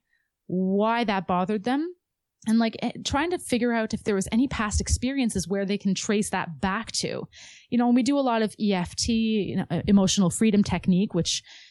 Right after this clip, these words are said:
if in, in case somebody listening doesn't know what that is, it's basically,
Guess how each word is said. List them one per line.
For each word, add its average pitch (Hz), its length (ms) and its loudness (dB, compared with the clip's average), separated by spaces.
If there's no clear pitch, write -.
if 196 220 2
in, 185 120 2
in 196 120 2
case 202 240 0
somebody 185 480 2
listening 190 320 2
doesn't 185 280 0
know 196 140 4
what 180 120 0
that 165 180 -2
is, 202 220 -2
it's - 160 -16
basically, - 720 -4